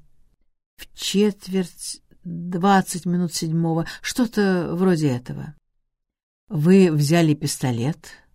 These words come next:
намереваясь застрелить своего мужа?» «Нет, я предназначала его для себя». «Ясно. Но вы все равно пошли к викарию?» «Да, я подошла к окну.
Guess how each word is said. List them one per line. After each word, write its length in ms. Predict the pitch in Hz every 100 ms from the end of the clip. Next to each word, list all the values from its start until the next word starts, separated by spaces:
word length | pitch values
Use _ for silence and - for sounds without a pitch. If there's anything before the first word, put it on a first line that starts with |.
| _ -
намереваясь 960 | 165 156 147 131 143 160 170 165 - _
застрелить 640 | - 156 151 151 143 156 160
своего 360 | - 175 180
мужа?» 400 | 226 269 147 139 - _ _ _ _ _ _ _ _
«Нет, 440 | 208 247 165 - -
я 480 | - 156 151 160 147 _ -
предназначала 680 | 180 165 175 160 160 175 147
его 160 | 156
для 160 | 151 151
себя». 420 | - 151 135 143 _ _ _ _ _ _ _
«Ясно. 640 | - 151 131 - 147 139 147 _ _ _ -
Но 200 | 175 170
вы 120 | 170
все 180 | - 170
равно 320 | 156 156 156
пошли 300 | 170 156 175
к 100 | 175
викарию?» 500 | 220 240 131 123 - _ _ _ _ _ _ -
«Да, 400 | 190 220 156 147
я 300 | 165 208 208
подошла 460 | 180 160 147 165
к 80 | 151
окну. 400 | 151 180 196